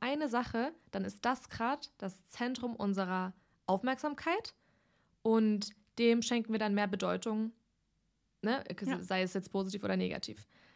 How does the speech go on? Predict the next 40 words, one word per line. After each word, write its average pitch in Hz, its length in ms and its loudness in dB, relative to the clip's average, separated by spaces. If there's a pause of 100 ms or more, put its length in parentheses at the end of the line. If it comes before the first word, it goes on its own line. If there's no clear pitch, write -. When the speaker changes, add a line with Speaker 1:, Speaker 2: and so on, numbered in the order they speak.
(140)
Speaker 1:
Das 208 160 -2
bedeutet, 220 560 0
wenn 226 420 -4
du 202 240 -2
zweitausendvierundzwanzig 208 1120 -4
intensive 254 540 -2
Freundschaften - 680 -4
führen 196 300 0
willst, 269 260 0
dann 196 100 2
mach 202 180 2
das 262 160 -2
doch 247 120 -2
zu - 160 -4
deiner 220 200 2
Prio. 262 340 0
Dann 196 200 0
kann 240 180 -2
das 254 160 -2
auch 233 120 -2
eine 214 80 0
gute 240 440 -2
Intention 254 880 2 (340)
für 247 100 2
das 240 140 4
nächste 240 260 2
Jahr 233 200 4
sein, 214 200 0
zu 214 100 -2
sagen, 202 280 2
„Ich 208 100 -8
möchte 220 320 0
mir 208 220 2
aktiv 277 560 2
mehr 214 180 2
Zeit 226 260 0
für 226 80 -2
meine 208 220 2
Freundschaften 214 560 -2
nehmen 208 260 0